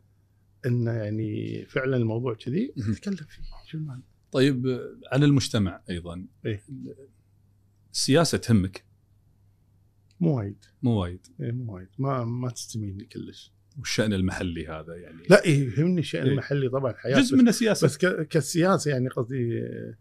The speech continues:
Speaker 1: آه،
Speaker 2: يعني الشد والجذب هذا مو
Speaker 1: لا، لا.
Speaker 2: بعيد عنه أنت.
Speaker 1: نهائي.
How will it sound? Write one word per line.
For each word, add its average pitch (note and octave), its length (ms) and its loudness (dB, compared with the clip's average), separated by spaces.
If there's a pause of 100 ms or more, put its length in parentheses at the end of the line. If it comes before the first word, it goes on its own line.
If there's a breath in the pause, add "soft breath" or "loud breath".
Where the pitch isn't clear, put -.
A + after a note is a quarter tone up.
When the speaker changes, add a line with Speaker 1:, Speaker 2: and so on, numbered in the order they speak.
(500)
Speaker 1:
آه، A#2+ 440 -8
Speaker 2:
يعني E3 120 4
الشد C3+ 300 6
والجذب B2 320 8
هذا A#2 180 6
مو A2+ 440 0
Speaker 1:
لا، D3 180 2
لا. C3 380 -2
Speaker 2:
بعيد C#3 240 2
عنه G2 220 2
أنت. E2+ 140 -10
Speaker 1:
نهائي. B2 480 -2